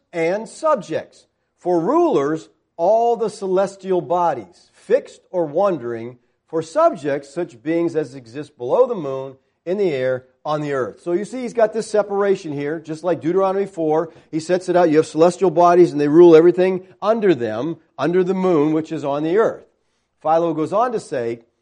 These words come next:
"The said rulers, however, have not unconditional powers." He's making that clear. See, people think these are, these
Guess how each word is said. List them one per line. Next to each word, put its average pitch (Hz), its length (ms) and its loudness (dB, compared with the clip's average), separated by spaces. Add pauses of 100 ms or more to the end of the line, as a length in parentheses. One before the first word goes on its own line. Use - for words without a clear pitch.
(500)
"The 165 100 -4
said 262 360 0
rulers, 233 420 0
however, 170 400 2
have 165 260 -4
not 214 480 -2
unconditional 185 880 -4
powers." 214 720 -2
He's 113 160 -20
making 143 280 -4
that 175 180 -2
clear. 247 280 -2
See, 139 140 -16
people 156 220 -12
think 180 260 -6
these 170 180 -6
are, 139 280 -8 (320)
these 135 200 -14